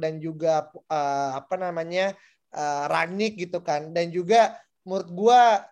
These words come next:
eh, kita diuntungkan dengan beberapa hal yang memang prosesnya tuh seolah kita tuh, tuh butuh rebuilding gitu kan. Dan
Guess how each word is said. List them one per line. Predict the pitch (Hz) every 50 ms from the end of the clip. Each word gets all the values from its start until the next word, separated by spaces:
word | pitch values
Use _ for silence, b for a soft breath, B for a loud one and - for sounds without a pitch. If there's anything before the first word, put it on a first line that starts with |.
| _ _ -
eh, | 180 180 170 -
kita | - 196 - 226 220
diuntungkan | 214 214 202 202 196 202 202 202 220 220
dengan | 214 202 196 190 185
beberapa | 175 170 165 180 175 170 175 - - 170 165 165
hal | 165 165 202 214 214 214 202
yang | 196 196 196
memang | 190 190 185 185 196 214 233 240 233 220 b b -
prosesnya | 208 196 196 190 - 220 196 175 - - 226 233 233
tuh | - 285 269
seolah | - - 226 214 202 202 220 240
kita | 233 226 226 254 226
tuh, | 277 269 277
tuh | 269
butuh | 208 214 180 190 190
rebuilding | 185 185 185 170 165 185 196 196 202 202 190 190 175 170 160
gitu | 156 - 151
kan. | - 147 139 151 160
Dan | 160 160 156 156